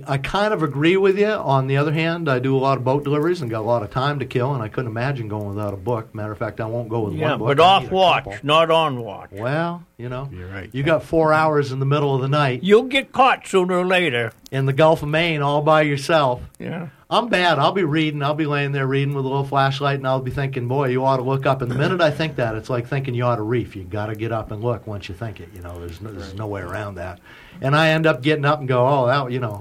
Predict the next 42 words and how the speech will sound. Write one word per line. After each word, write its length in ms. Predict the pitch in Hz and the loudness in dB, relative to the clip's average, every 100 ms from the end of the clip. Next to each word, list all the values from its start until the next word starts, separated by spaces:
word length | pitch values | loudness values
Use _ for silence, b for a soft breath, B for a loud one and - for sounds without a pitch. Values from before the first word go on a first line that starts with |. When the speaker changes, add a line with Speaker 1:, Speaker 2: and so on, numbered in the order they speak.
| 123 | -8
Speaker 1:
okay, 220 | 135 110 107 | -6 -8 -6
great. 400 | 110 110 110 101 | -4 -4 -6 -10
Let's 180 | 101 | -12
lay 140 | 117 110 | -8 -6
down 200 | 110 110 | -6 -6
and 60 | |
read 200 | 107 110 | -4 -4
again 340 | 101 104 104 104 | -4 -8 -8 -8
for 140 | 98 | -8
a 40 | 107 | -6
little 160 | 104 | -6
bit." 300 | 98 107 113 | -6 -8 -8
And, 120 | 90 80 b b b b | -14 -20 b b b b
and, 340 | 104 104 101 101 | -8 -6 -6 -6
uh, 360 | 104 101 101 95 B B B | -6 -4 -6 -8 B B B
the 80 | 135 | 0
fact 300 | 156 147 143 | 2 2 2
is 180 | 160 156 | 0 2
that 80 | |
you 140 | 123 123 | 0 0
can 120 | 123 | -2
get 220 | 123 165 | -2 -2
kinda 240 | - 110 101 | -4 -6 -4
bored, 460 | 127 135 104 90 b b b _ | 0 0 0 -6 b b b _
uh, 400 | 98 95 95 98 | -12 -10 -10 -8
running 340 | 101 120 123 113 | -4 0 0 0
a 60 | |
watch 380 | 110 127 123 120 | 0 2 2 0
with 120 | 120 | -2
an 80 | 113 | 0
autopilot 640 | 123 131 110 113 110 113 120 | 2 2 0 -2 -2 -2 -4
out 140 | 110 | -6
in 60 | 113 | -8
the 80 | |
Gulf 260 | 107 117 113 | -4 -4 -2
of 60 | 113 | -4
Maine 260 | 127 127 | -2 -2
with 100 | 107 | -4
nobody 320 | 110 107 107 | -6 -6 -4
around, 460 | 101 104 139 107 92 | -4 -4 -4 -4 -8
you 100 | 92 | -10
know? 200 | 95 101 | -10 -12